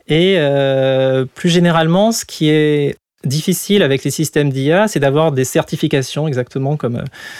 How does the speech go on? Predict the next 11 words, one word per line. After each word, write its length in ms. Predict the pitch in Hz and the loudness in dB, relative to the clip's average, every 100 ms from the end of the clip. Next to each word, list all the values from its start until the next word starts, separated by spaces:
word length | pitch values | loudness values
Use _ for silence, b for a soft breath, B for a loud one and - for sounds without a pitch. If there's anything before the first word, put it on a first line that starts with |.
| B | B
ce 160 | - - | -14 -6
que 100 | 139 | -2
mentionnait, 520 | 139 139 143 143 139 | -2 0 0 2 2
euh, 200 | 131 131 | 2 0
Liva 340 | 131 139 135 | 0 0 2
avant, 240 | 131 135 190 | 2 2 0
d'avoir 360 | 143 135 151 | 2 2 2
des 300 | 135 127 123 123 | 2 0 -2 -6
certificats 640 | - 156 - - 156 160 | -4 -4 -4 -6 -2 0
de 80 | 147 | 0
qualité. 540 | 160 160 165 147 185 | 0 -2 -2 -4 -4